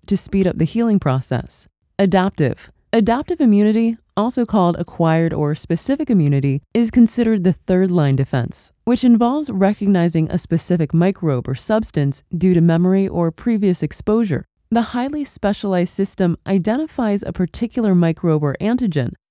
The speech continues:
a substance recognized as foreign, once the innate defenses have been breached. Although the initial response time is slower than innate defenses,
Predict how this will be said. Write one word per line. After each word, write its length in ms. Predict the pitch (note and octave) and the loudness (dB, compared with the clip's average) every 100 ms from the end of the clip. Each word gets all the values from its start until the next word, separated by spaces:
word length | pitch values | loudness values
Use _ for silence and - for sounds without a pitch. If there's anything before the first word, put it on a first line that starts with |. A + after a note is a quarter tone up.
| - | -4
a 100 | G3 | -4
substance 600 | - A#3 - A#3+ A3 F3+ | -2 -6 -4 -2 -2 0
recognized 640 | F3+ F#3+ E3+ E3 D3+ D3+ | 0 0 -4 -2 -2 -2
as 100 | C3+ | -6
foreign, 540 | - - B3 F#3 B2+ C#3 _ - | -6 -2 0 2 0 -4 _ -2
once 300 | G3+ A3 - | 2 2 2
the 160 | F#3 | 2
innate 260 | F3 E3 D#3+ | 2 2 0
defenses 640 | D#3+ - G3+ A#3 F#3+ D#3 | -2 -2 -2 -2 -2 -2
have 160 | E3 E3 | 0 0
been 180 | D#3 D3 | 2 2
breached. 520 | F#3 G#3 - - - _ - | 0 -2 -6 -16 -20 _ -4
Although 340 | A#3 A3+ B3 | 0 2 2
the 160 | A3+ G#3 | 2 0
initial 420 | F#3+ G3 - A3+ | 0 0 -2 -2
response 560 | F#3+ - - G3+ C4+ - | -2 -4 -4 -4 -4 -6
time 340 | A#3 F3+ E3+ | -4 -2 -4
is 140 | F3+ F#3 | -4 -8
slower 400 | - A3+ A3 G#3 | -4 -2 0 0
than 180 | E3+ | 0
innate 320 | E3 F3 F#3 G#3+ | 0 0 0 -2
defenses, 640 | A3+ G#3 G#3+ A3+ A3 - | -4 -2 -2 -2 -4 -6